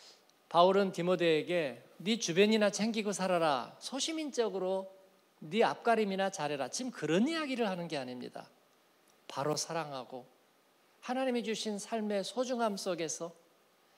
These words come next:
하나님의 마음을 갖고 살아라, 그런 거예요.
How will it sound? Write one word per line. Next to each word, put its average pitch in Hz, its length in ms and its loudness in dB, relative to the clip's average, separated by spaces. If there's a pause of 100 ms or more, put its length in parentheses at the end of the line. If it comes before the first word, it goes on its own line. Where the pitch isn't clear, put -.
하나님의 269 500 -2
마음을 185 380 0
갖고 143 300 -8
살아라, 117 500 -12
그런 - 220 -20
거예요. - 180 -20